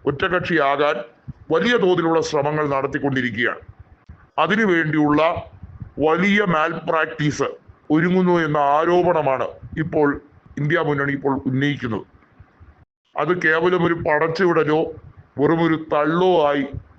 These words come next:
പറയാൻ കഴിയുന്നില്ല. കാരണമുണ്ട്. നിരവധിയായിട്ടുള്ള വിദേശ കമ്പനികൾ ഇ വി എമ്മിന്റെ സുതാര്യതയെക്കുറിച്ച് പരിശോധിക്കുമ്പോൾ ഹെ-,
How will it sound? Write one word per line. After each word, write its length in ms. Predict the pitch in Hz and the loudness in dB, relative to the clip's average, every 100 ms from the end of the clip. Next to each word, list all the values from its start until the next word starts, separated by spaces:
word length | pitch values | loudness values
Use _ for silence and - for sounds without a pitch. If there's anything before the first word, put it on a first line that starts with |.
| - _ 131 | -20 _ -2
പറയാൻ 460 | 135 151 160 160 | 0 2 2 0
കഴിയുന്നില്ല. 540 | 143 135 135 135 131 131 - 143 | 0 0 0 0 0 -2 -2 0
കാരണമുണ്ട്. 600 | 139 175 175 139 104 - - - - - - - - - - - - | 2 2 0 -2 -2 -6 -16 -20 -20 -16 -14 -14 -14 -16 -16 -14 -4
നിരവധിയായിട്ടുള്ള 1080 | 151 170 214 220 214 185 165 165 156 156 156 | -2 0 2 2 2 2 2 0 -2 -2 0
വിദേശ 520 | 147 139 151 165 156 170 165 - - _ - _ - - - - - - | 0 0 0 0 0 0 0 -2 -12 _ -20 _ -20 -20 -20 -20 -14 -4
കമ്പനികൾ 600 | 143 160 175 165 127 - - - - - - - - - | 0 2 2 2 -2 -6 -8 -20 -20 -20 -20 -20 -14 -4
ഇ 160 | 165 | -2
വി 120 | 196 208 | 2 2
എമ്മിന്റെ 340 | 185 180 165 | 2 2 0
സുതാര്യതയെക്കുറിച്ച് 1000 | 151 147 147 156 151 151 156 147 139 151 | -2 0 2 2 0 0 -2 -2 -4 -4
പരിശോധിക്കുമ്പോൾ 840 | 131 123 120 139 127 143 131 135 139 - _ - - | -2 -2 0 0 0 -4 0 0 -2 -8 _ -14 -10
ഹെ-, 140 | - | -10